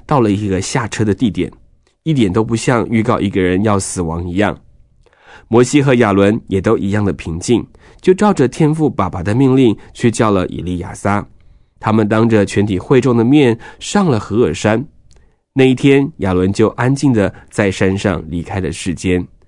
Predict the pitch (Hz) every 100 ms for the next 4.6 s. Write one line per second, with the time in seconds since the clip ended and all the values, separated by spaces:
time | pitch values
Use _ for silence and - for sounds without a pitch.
0 | _ _ _ - 87 85 95 - 107 101
1 | 104 90 90 92 82 87 87 - 104 -
2 | 117 92 87 92 - - - 98 95 92
3 | 101 95 92 - 85 98 92 85 - 98
4 | 95 - 85 82 87